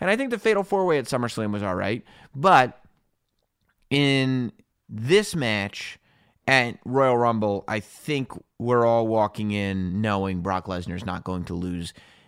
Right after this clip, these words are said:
the Universal Championship to either Kane or Braun Strowman. And furthermore, it would seem like while Kane has been built as this, uh, monster, that Brock, uh,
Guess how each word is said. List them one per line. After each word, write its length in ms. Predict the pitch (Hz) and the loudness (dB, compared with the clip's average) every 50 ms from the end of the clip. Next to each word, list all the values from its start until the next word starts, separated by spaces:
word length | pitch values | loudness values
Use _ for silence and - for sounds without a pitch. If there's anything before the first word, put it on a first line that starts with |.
| _ _ _ | _ _ _
the 140 | - 104 101 | -4 -4 -2
Universal 560 | 92 95 95 95 87 87 92 95 92 98 82 | -2 -2 -4 -4 -6 -6 -6 -6 -8 -10 -10
Championship 560 | - 104 92 87 87 92 87 87 - 87 82 | -8 -8 -8 -6 -6 -8 -8 -8 -8 -8 -8
to 100 | - - | -10 -8
either 240 | - 101 104 95 90 | -6 -6 -4 -4 -6
Kane 380 | - - 104 95 95 92 90 87 | -6 -6 -6 -6 -4 -4 -6 -6
or 180 | - 95 95 | -6 -8 -8
Braun 260 | 87 95 92 90 90 | -6 -6 -6 -6 -6
Strowman. 520 | 90 - - 90 95 92 92 92 90 92 - - | -8 -10 -8 -8 -8 -6 -6 -6 -6 -8 -6 -6
And 160 | 120 123 110 | -6 -6 -6
furthermore, 840 | - - 202 220 240 214 196 170 147 139 127 120 117 110 110 107 - - - - - - - - - _ - | -4 -2 0 2 2 2 2 0 0 0 0 0 0 0 0 -2 -4 -10 -20 -20 -20 -20 -20 -20 -10 _ -2
it 160 | 156 165 165 | -2 -2 -2
would 340 | 165 175 185 196 202 175 160 | -2 2 2 4 4 2 0
seem 300 | - - 160 151 139 135 | -4 -4 -2 0 0 0
like 400 | 127 123 117 113 110 101 - - _ _ _ - | 0 0 0 0 -2 -4 -6 -12 _ _ _ -8
while 720 | - 123 147 151 156 151 151 147 147 143 135 123 101 - - _ _ _ _ _ _ - | -2 2 4 6 6 8 8 6 6 4 2 0 -4 -8 -14 _ _ _ _ _ _ -8
Kane 280 | - 156 160 180 180 160 | -4 -4 -2 -2 -2 -2
has 300 | 156 165 160 165 160 139 | -2 -2 -2 -2 -2 -2
been 260 | 151 156 143 127 107 | -2 -2 -2 -2 0
built 380 | 117 156 165 135 113 110 - | 2 2 2 2 0 -4 -6
as 220 | - - 120 117 104 | -6 -4 -4 -4 -2
this, 300 | 117 123 120 - - - - | -2 -4 -4 -4 -6 -6 -2
uh, 220 | 120 117 113 101 82 | 0 0 0 0 0
monster, 720 | 113 117 123 143 156 151 - - - 98 87 85 95 - _ _ _ _ _ _ _ _ _ _ _ _ _ _ - - | 0 2 2 2 0 -2 -4 -8 -8 -8 -6 -6 -8 -10 _ _ _ _ _ _ _ _ _ _ _ _ _ _ -12 -6
that 260 | - 131 123 98 80 | -2 -2 -2 -2 -2
Brock, 540 | 101 135 147 165 175 135 110 110 - - - - - _ _ _ _ _ _ _ _ - | 2 4 6 6 8 6 4 2 -2 -8 -18 -20 -20 _ _ _ _ _ _ _ _ 0
uh, 640 | 120 120 120 117 113 113 110 110 107 107 104 104 98 | 2 2 4 4 4 4 2 2 2 2 0 -2 -4